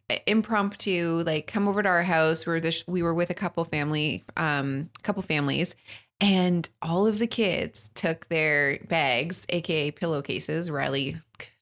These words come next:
continue that tradition, which is so good 'cause we grew up with pillowcases. Did you do that, Jake? Yeah.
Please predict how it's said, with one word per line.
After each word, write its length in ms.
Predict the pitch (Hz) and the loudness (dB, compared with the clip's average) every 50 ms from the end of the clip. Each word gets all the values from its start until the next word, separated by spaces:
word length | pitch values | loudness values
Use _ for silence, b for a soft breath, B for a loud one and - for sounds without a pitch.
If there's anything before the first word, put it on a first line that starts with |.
| - | -6
continue 440 | - 202 170 160 - - 185 180 180 165 | -2 0 0 0 0 0 2 2 2 2
that 140 | 165 156 - | 0 0 -2
tradition, 440 | - 165 151 147 143 - 151 160 156 | -2 -2 -2 -2 -2 -2 -2 -2 -2
which 160 | 151 - 147 | -4 -2 -2
is 80 | - | -2
so 220 | - - 151 - 147 | -2 -2 -2 -4 -2
good 260 | 143 127 127 139 - | -2 -2 -2 -2 -2
'cause 240 | - 147 127 - - - | -4 -4 -4 -4 -4 -4
we 300 | 151 147 147 147 147 143 | -2 0 0 0 0 -2
grew 200 | 143 - 143 135 | -2 -2 -2 -2
up 120 | 127 - | -2 -2
with 120 | 135 135 - | -4 -6 -6
pillowcases. 540 | - - - - - - - - - 160 151 | -6 -6 -6 -6 -6 -4 -4 -2 -2 -2 -2
Did 140 | 160 151 147 | -2 -2 -2
you 80 | 165 | -2
do 100 | 165 190 | 0 0
that, 180 | 185 185 196 196 | 0 -2 -2 -2
Jake? 200 | - 214 226 - - | -4 -4 -4 -4 -4
Yeah. 120 | 147 120 | -6 -6